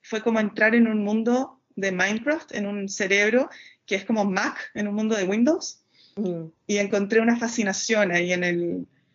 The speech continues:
Speaker 1: en entender cómo funcionan, cómo arman sus laberintos. Y,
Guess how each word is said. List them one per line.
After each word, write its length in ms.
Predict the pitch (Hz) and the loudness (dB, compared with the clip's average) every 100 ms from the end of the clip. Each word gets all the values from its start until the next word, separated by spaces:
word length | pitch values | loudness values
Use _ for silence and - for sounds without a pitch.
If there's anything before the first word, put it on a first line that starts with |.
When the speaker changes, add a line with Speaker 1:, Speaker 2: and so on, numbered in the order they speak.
| _ _ - | _ _ -4
Speaker 1:
en 140 | 190 | -2
entender 420 | 190 196 190 202 | 0 0 2 0
cómo 240 | 202 208 208 | 0 0 0
funcionan, 480 | 202 196 226 190 180 | -2 -4 0 0 0
cómo 240 | 190 185 | -2 0
arman 380 | 190 220 214 202 | 2 0 0 -4
sus 180 | - 196 | -6 -8
laberintos. 720 | 185 180 208 202 180 180 175 - _ _ _ _ _ _ - | -6 -4 -4 -6 -8 -10 -10 -14 _ _ _ _ _ _ -8
Y, 760 | 214 208 202 190 185 180 170 | -4 -2 0 0 0 -2 -8